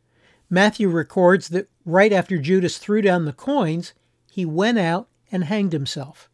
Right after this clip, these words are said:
Luke, the physician,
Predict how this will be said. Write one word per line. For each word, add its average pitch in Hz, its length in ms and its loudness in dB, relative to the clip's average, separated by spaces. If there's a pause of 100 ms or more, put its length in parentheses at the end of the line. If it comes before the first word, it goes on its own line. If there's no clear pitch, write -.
(1120)
Luke, 214 480 2 (500)
the 190 100 0
physician, 175 760 -2